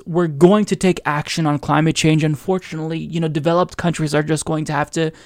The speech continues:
experience it firsthand, even though, you know, developing countries are already seeing the effects of it. You know, rising sea levels. We're just going to have to experience it here in order for us to take action. But this has made me realize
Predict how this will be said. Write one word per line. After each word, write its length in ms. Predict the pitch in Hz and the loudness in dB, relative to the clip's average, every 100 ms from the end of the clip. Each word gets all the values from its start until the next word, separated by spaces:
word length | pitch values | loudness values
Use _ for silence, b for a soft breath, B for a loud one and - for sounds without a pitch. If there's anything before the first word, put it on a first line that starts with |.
| B - | B 0
experience 760 | 180 - - 175 175 180 - | 0 0 0 2 2 0 -2
it 80 | 160 | -4
firsthand, 800 | 156 156 - 175 190 156 156 b b b b _ | -2 -2 -2 -4 -4 -4 -6 b b b b _
even 240 | 170 160 170 | 0 2 4
though, 80 | 160 | 4
you 140 | 160 | 4
know, 100 | 156 | 2
developing 500 | 151 151 156 160 151 | 2 4 4 2 0
countries 420 | 143 131 151 143 | 0 0 -2 0
are 160 | 143 143 | 2 2
already 400 | 160 160 165 175 | 2 0 -2 -2
seeing 380 | - 190 196 160 | -4 -4 -4 -2
the 100 | 143 | -4
effects 380 | - 123 - | -4 -6 -6
of 100 | - | -8
it. 160 | 98 - B B B | -10 -12 B B B
You 80 | 156 | 2
know, 140 | 147 | 2
rising 440 | 151 160 165 170 151 | 8 10 10 8 0
sea 140 | 170 | -2
levels. 440 | 143 127 120 - b b b b b - | -4 -6 -6 -8 b b b b b 2
We're 160 | 160 | 6
just 180 | 180 202 | 6 6
going 180 | 196 185 | 2 0
to 40 | |
have 200 | 160 160 | 0 -2
to 100 | - | 0
experience 580 | 156 - - 147 151 147 | 0 0 -2 -2 -2 -2
it 80 | 143 | -2
here 260 | - 196 170 | 2 6 6
in 140 | 156 | 4
order 220 | 92 156 | 0 -4
for 140 | - 151 | -2 -4
us 120 | - | -4
to 60 | |
take 220 | 147 156 175 | -2 -2 0
action. 440 | 208 233 - 147 | 0 -2 -6 -4
But 120 | 151 | -2
this 160 | 190 214 | 0 -2
has 120 | 202 | -2
made 140 | 202 | 0
me 100 | 196 | 0
realize 460 | 165 165 160 147 | 2 4 6 4